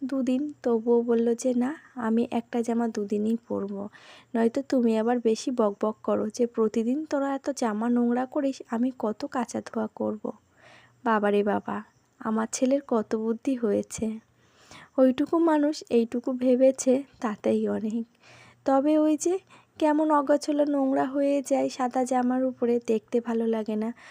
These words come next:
ওই জন্য ওদেরকে পরিয়ে পাঠাতেও ইচ্ছা করে না। আমি কাল ভালো জামাই বের করে দিয়েছিলাম, কিন্তু ওরা আগে থেকেই জামাটা পরে নিয়েছে। ওই জন্য দেখলাম পরে যখন নিয়েছে, তাহলে আবার খুলতে বললে তো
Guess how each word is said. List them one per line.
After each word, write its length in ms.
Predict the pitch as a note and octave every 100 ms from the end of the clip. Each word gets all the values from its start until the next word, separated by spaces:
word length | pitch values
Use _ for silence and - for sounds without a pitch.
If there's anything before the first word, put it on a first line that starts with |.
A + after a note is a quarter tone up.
| - _ A#3
ওই 120 | A3
জন্য 300 | A3+ A3 A3
ওদেরকে 400 | G#3 G#3+ G#3 C4
পরিয়ে 400 | B3+ A#3 G#3+ A3
পাঠাতেও 540 | A3 G#3+ A3 - C4
ইচ্ছা 340 | A#3+ - - G3
করে 280 | G3+ G3
না। 340 | G3 G3+ G#3 _ _ _ _ _ _ _ _ _ _ _ - -
আমি 220 | D4 F4+
কাল 300 | F#4+ D#4+ E4+
ভালো 260 | D4 B3+ B3+
জামাই 380 | B3+ A#3+ C4 D#4+
বের 220 | C#4+ B3+
করে 260 | - A#3
দিয়েছিলাম, 640 | G#3+ A3 G#3 - A#3 A#3 A#3 - _
কিন্তু 380 | - C#4 D4+ D#4
ওরা 280 | D#4 D#4 C#4
আগে 200 | C#4+ C#4
থেকেই 380 | D4 D4 D4+
জামাটা 400 | C#4+ D4 C#4+ D4+
পরে 300 | D4+ D4+ D4
নিয়েছে। 580 | D4 D4 D4 C#4+ - C#4 - - - - -
ওই 120 | D#4+
জন্য 240 | D#4 D#4+ D#4+
দেখলাম 300 | D#4 D#4+ D#4+ -
পরে 240 | C#4 C4+
যখন 300 | C#4+ C#4 D4+
নিয়েছে, 460 | D4+ D4+ C#4+ C#4+ C#4+
তাহলে 420 | C4+ B3 B3 B3
আবার 220 | C4 C4
খুলতে 460 | - C4 B3 C#4+ C#4
বললে 340 | C4+ B3+ B3+
তো 180 | B3+